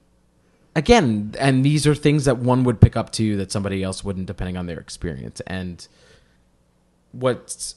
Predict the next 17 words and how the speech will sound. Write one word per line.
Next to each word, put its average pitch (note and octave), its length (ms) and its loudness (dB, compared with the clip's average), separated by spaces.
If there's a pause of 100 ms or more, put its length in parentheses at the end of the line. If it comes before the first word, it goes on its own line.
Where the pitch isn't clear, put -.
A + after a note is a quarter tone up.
(120)
interesting C3+ 560 -2
to B2+ 100 2
me B2+ 140 4
the A2+ 80 2
most A#2 260 4
and G2+ 160 2
why G#2 360 2
I G2+ 100 -2
picked - 300 0
that, G2+ 320 -2
uh, G2 220 -6
question F#2+ 920 -6
for G#2 180 -8
last G#2+ 320 -2
episode, F#2 520 -8
who, G#2 280 -6 (160)
um, F#2+ 480 -10